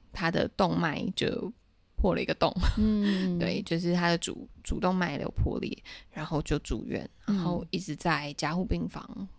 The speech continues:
Speaker 1: 除了普通病房，然后又再回加护病房，
Speaker 2: 哦。
Speaker 1: 就来来回回这样子。
Speaker 2: 嗯哼。
Speaker 1: 那我觉得中间的照顾，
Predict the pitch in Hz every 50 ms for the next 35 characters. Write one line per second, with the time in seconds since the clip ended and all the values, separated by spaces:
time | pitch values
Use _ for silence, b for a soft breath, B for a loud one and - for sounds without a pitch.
0 | - - - 170 165 175 180 - - - - - - - 190 196 196 202 190 185
1 | 190 - - - 85 - - 165 170 - 180 175 185 185 B B B B B B
2 | B B B - 175 170 156 - - - - - 135 131 - - - 180 - -
3 | - - - - - - - 160 156 - - 151 170 165 - 185 190 190 165 -
4 | - 185 185 - 143 - 170 175 175 160 - - - - - - - - - -
5 | - 190 - - - 208 - B B B 214 208 202 208 208 208 208 170 - -
6 | 156 156 156 160 - 180 190 B B B B B _ - - - - - 185 185
7 | 190 185 185 185 180 165 - - - 117 85 - - - - -